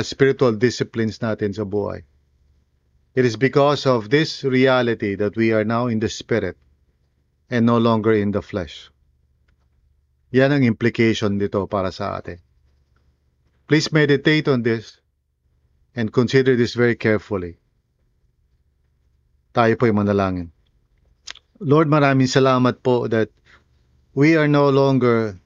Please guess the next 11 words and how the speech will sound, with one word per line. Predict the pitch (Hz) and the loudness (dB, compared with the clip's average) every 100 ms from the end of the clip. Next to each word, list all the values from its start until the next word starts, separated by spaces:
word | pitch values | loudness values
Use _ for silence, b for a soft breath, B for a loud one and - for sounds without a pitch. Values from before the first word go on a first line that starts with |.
| - | -6
in | 156 160 | 0 2
the | 156 | 2
flesh, | 143 123 117 113 - - - _ _ _ _ _ _ _ _ _ _ - | 0 0 0 0 -8 -16 -20 _ _ _ _ _ _ _ _ _ _ -2
trying | 127 123 143 143 | 2 2 2 2
our | 135 | 2
best | 117 110 104 - - - - _ _ _ _ _ _ | 2 0 -2 -12 -20 -20 -20 _ _ _ _ _ _
to | 123 | -4
become | 110 113 123 | -2 0 0
acceptable | 110 - 127 117 - 110 110 107 | 0 -2 -2 -2 -2 0 0 0
to | 117 | -2
you. | 107 95 87 | -2 -4 -8